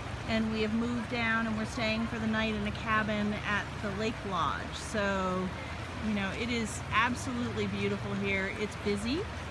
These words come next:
Um, I can imagine, um, coming at a different time of the year might, um, not be as beautiful, although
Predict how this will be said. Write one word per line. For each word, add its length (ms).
Um, 480
I 220
can 120
imagine, 800
um, 360
coming 280
at 80
a 40
different 340
time 220
of 60
the 80
year 480
might, 320
um, 440
not 260
be 140
as 100
beautiful, 440
although 400